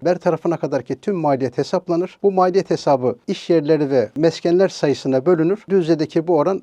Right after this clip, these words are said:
maliyetin yüzde otuz üçü iş yerlerinde, yüzde altmış altısı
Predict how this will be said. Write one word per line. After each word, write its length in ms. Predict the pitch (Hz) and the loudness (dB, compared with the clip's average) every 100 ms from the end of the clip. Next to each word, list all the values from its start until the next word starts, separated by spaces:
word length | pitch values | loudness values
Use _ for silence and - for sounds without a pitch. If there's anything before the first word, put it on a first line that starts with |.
| 160 | -4
maliyetin 560 | 160 165 165 160 170 139 | 0 2 2 0 -2 -2
yüzde 280 | 175 156 | -4 -4
otuz 320 | 151 160 151 147 | -4 -4 -8 -12
üçü 280 | - 117 - | -10 -10 -8
iş 180 | 165 196 | -4 -2
yerlerinde, 540 | 190 185 185 180 196 _ _ 165 | -2 -2 -4 -6 -8 _ _ -4
yüzde 260 | 185 151 | -2 -2
altmış 380 | 151 170 180 - | -4 -4 -4 -4
altısı 440 | 147 139 - 240 | -4 -4 -8 -8